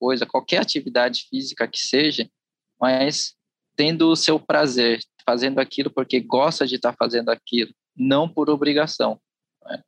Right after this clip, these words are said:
Porque quando você faz alguma coisa por obrigação, é,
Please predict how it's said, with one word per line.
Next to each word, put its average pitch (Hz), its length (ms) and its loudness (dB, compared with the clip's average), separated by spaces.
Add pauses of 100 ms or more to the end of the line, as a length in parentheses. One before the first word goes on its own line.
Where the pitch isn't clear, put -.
(540)
Porque 131 340 0
quando 147 280 0
você 143 260 -2
faz 131 180 2
alguma 131 260 2
coisa 127 360 -2
por 147 120 0
obrigação, 139 760 0 (840)
é, 120 520 0